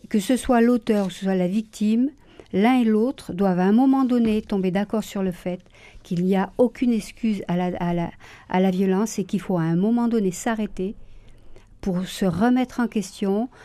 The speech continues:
sur nos fonctionnements, sur ce qu'on accepte ou sur ce qu'on laisse faire, et, euh, ben, de, de, de, de décider qu'on a besoin de voir une thérapeute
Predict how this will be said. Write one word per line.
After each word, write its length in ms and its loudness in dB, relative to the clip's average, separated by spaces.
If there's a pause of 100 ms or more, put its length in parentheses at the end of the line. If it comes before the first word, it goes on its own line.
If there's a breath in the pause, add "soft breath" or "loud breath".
(160 loud breath)
sur 200 -6
nos 140 0
fonctionnements, 960 -2 (280 loud breath)
sur 220 -6
ce 100 -14
qu'on 200 2
accepte 580 -2 (300 soft breath)
ou 60 -2
sur 220 -4
ce 100 -14
qu'on 140 2
laisse 280 0
faire, 500 -4 (540 soft breath)
et, 300 0
euh, 40 -4 (340)
ben, 580 0
de, 200 -2
de, 160 2
de, 400 0
de 200 0
décider 560 -2
qu'on 180 -4
a 80 0
besoin 440 -2 (260 loud breath)
de 60 -4
voir 360 0 (380)
une 160 -2
thérapeute 800 -4